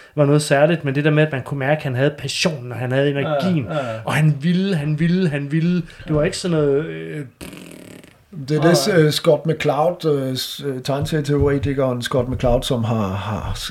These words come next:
Speaker 3: har skrevet et efterskrift til den nye danske udgave her, eller, øh, det er ikke skrevet specifikt til den udgave, men, men det er oversat her i, øh, som han siger, øh, Eisner døde i en alder af et eller andet,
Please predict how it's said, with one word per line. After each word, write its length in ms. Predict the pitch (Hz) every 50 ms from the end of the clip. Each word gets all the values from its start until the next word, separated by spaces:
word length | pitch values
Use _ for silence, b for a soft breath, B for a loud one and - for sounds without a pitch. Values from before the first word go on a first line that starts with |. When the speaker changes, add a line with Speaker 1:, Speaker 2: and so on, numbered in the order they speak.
| - 107
Speaker 3:
har 80 | - 110
skrevet 420 | - - 123 123 127 135 135 127
et 180 | 120 113 113 - -
efterskrift 540 | 127 - - - - - - 123 117 -
til 220 | - - 120 117 -
den 200 | 123 113 117 117
nye 240 | 123 123 127 143 143 -
danske 300 | 120 110 127 - - 127
udgave 420 | 120 135 139 139 139 120 120 123
her, 160 | 123 123 117
eller, 340 | 117 113 - 127 117 117 110 - - 113 117 113 B 98 B B B B B - - - -
øh, 160 | 117 113 104 92 - -
det 80 | - 101
er 40 | 85
ikke 140 | 120 127
skrevet 280 | 127 - - 127 131 135
specifikt 520 | - - 135 - - 127 - 170 160 -
til 140 | - - 143
den 160 | 139 147 139
udgave, 340 | 147 143 143 151 143 135 139
men, 300 | 139 135 131 127 127 123 B B B B B B B B B
men 140 | - 123 120
det 60 | 135
er 40 | 143 -
oversat 420 | 139 143 180 175 - 156 139 127
her 180 | 113 151 160 143
i, 260 | 139 151 147 - - 139
øh, 360 | 147 131 127 127 127 120 120 117
som 380 | 120 - - - - - 147 143
han 140 | 151 160 156
siger, 600 | - - 165 170 175 180 180 175 147 143 131 113
øh, 80 | 127 151
Eisner 200 | 147 - 170 151
døde 340 | 135 151 147 151 160 156 135
i 160 | 127 127 123
en 160 | 117 117 117 110 104 107
alder 200 | 131 143 147 139 120
af 340 | 117 110 101 101 98 98 107 - B B B B B B B B B B B B B B - -
et 120 | - 120 131
eller 160 | 131 127 107
andet, 240 | 104 107 113 104 -